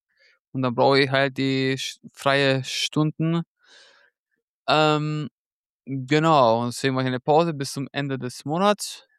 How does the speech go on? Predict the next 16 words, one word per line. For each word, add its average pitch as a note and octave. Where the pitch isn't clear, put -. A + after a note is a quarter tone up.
Und C3
danach B2
geht's B2+
wieder A#2+
voll -
Abfahrt D3
wieder, D3+
ne, C3+
nach, A#2+
mit, A#2+
äh, A#2
Streaming E3
und C3+
alles, D#3
was C3+
dazugehört. F3